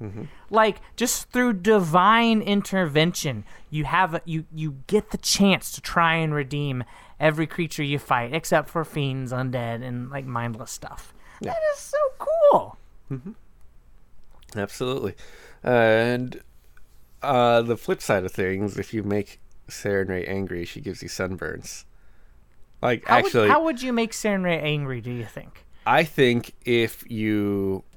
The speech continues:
Speaker 1: do things that are anathema to her, right? If you don't give someone the chance to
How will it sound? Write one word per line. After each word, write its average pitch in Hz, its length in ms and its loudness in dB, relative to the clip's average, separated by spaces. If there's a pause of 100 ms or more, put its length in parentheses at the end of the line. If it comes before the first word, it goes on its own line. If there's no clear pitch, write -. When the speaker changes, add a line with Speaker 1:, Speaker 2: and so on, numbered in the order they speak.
Speaker 1:
do 131 160 -4
things 104 440 -2
that 98 160 0
are 95 340 0
anathema 104 640 -6
to - 180 -12
her, - 260 -12
right? 90 260 -4
If 92 220 -8
you 92 220 -8
don't 98 260 0
give 98 140 -2
someone 95 340 -4
the 90 80 -6
chance 90 380 -10
to 92 340 -10